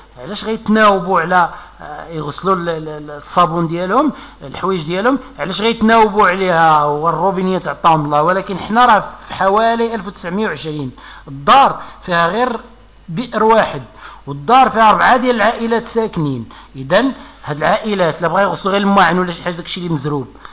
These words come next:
راه كلهم كيجيو يغسلوا، ولكن الا بغاو يصبنوا باش ما يبداوش المشاكل دايرين نوبه، وحده كتصب النهار الاثنين، وحده تصب النهار الثلاث، وحده نهار الاربعاء، وحده نهار الخميس.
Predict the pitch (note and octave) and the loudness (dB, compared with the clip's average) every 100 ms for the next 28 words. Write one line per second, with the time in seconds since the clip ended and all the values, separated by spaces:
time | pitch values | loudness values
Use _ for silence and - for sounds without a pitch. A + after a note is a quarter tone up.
0 | - - C#3 B2 - - - B3+ G#3 G#3 | -18 -6 -4 -4 -10 -16 0 4 4 4
1 | G#3 G#3 A3+ D4 - G3+ F#3+ - - - | 2 -2 -2 -2 -2 0 -2 -4 -20 -20
2 | - D3 E3+ E3+ F#3 D3+ - - C#3 D#3 | -6 -2 0 -2 -2 -4 -6 -16 -10 -4
3 | F3+ F#3 G3+ G3 G#3 D#3 D#3 F#3+ B3+ C#4 | 0 2 2 0 0 -2 0 2 2 0
4 | - - C3+ - F3 F3+ D#3+ F#3+ A#3 F#3 | -8 -14 -6 -2 -2 -2 -2 2 4 4
5 | - - C3+ A2+ - - - - - - | 2 0 -8 -12 -20 -20 -20 -20 -20 -20
6 | - - - D#3 D3+ E3+ F3+ F3 A#3 D4 | -20 -20 -12 -4 0 0 0 -2 -4 -6
7 | B3 - - D3 F3+ G#3+ A#3 A#3 A#3 A3 | -6 -12 -20 -6 0 0 2 2 4 4
8 | E3 D3 - - - - - - - C#3+ | 4 2 -2 -18 -20 -20 -20 -20 -14 -10
9 | E3 G3 G3 - F3 D3 F#3 F3+ F#3+ - | -4 -2 -2 -4 -8 -4 0 2 0 0
10 | B3 C4+ - F3 - F3 D#3 F3+ F3+ F3+ | 2 2 0 -4 -6 -6 -2 0 0 0
11 | A#3 C4+ G#3 - F#3 E3+ F3 F3 F3+ A3 | 0 0 -2 -6 -2 0 0 0 0 2
12 | C#4 G3 D#3+ E3+ F3 E3 - B3 D4 | 4 2 0 2 2 2 0 2 0